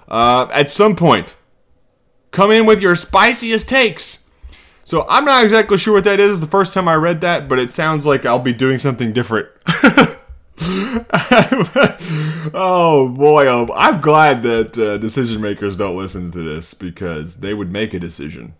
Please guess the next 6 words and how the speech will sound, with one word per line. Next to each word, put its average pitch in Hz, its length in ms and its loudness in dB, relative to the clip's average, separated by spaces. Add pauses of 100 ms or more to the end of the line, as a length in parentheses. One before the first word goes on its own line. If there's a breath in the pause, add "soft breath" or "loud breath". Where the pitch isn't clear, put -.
(140)
on 71 360 -14 (720)
the 113 120 -6
direction 117 640 -2
<laughs> - 0 -
of 117 720 -2
this. - 440 -6